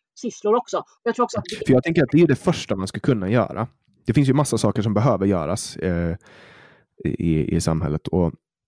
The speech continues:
Speaker 2: det är att man ställer krav på dem som får bidrag att, ehm, ni får bidragen, men då behöver ni göra någonting. Då behöver ni gå ut och göra det här så och så många timmar i veckan.
Speaker 1: Ja, men det
Speaker 2: Och det tycker jag är
Speaker 1: kan
Speaker 2: ganska rimligt, att man har krav. Att det ska inte vara superlätt. Sen är det ju klart om, om man inte kan för att man är sjukskriven och så vidare, då ska man inte behöva göra det. Men,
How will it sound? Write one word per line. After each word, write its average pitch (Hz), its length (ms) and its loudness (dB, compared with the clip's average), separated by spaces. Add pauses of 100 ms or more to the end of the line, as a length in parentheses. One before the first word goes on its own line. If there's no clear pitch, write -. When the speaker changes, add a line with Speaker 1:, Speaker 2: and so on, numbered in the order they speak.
(480)
Speaker 2:
det 110 60 2
är 110 40 6
att 107 60 2
man 107 100 2
ställer 90 200 0
krav 117 220 2
på - 100 -4
dem 85 180 -6
som 82 160 -8
får 82 200 -2
bidrag 101 440 0
att, 85 100 -8 (480)
ehm, 82 560 -4
ni 95 120 -2
får 120 160 4
bidragen, 87 480 0
men 92 260 0 (240)
då 98 60 0
behöver 90 260 0
ni 90 100 0
göra 95 200 2
någonting. - 300 -12
Då 87 80 -6
behöver 87 220 0
ni 90 60 -2
gå 98 180 4
ut - 120 -4
och 87 60 -2
göra 85 180 -2
det 87 60 -2
här 87 360 -4
så - 160 -4
och 85 80 -4
så - 80 -4
många 80 220 -6
timmar 82 420 -4
i 87 200 0 (220)
veckan. - 300 -8 (320)
Speaker 1:
Ja, 277 60 -8
men 294 120 -4
det - 40 -6
Speaker 2:
Och 107 60 4
det 131 100 4
tycker 185 220 0
jag 110 80 4
är 101 40 4
Speaker 1:
kan 92 80 2
Speaker 2:
ganska 98 260 0
rimligt, 143 400 -2
att 92 100 -8
man 120 100 2
har 131 120 2
krav. - 400 -2
Att - 120 -6
det 123 80 2
ska 131 240 0
inte 143 140 -6
vara 85 140 0
superlätt. - 540 -4
Sen 107 200 2
är 113 60 6
det 104 60 4
ju 92 100 4
klart - 280 -2
om, 90 180 -2
om 92 160 -2
man 90 140 0
inte 85 160 -6
kan 110 320 -2
för - 100 -4
att - 100 -6
man 82 100 -4
är 87 40 -4
sjukskriven 82 520 0
och 82 80 -8
så 85 80 -8
vidare, 82 260 -2
då 80 100 -4
ska - 120 -6
man 90 60 2
inte 85 100 -4
behöva - 220 -6
göra 76 200 -6
det. 85 80 -8
Men, 87 160 -4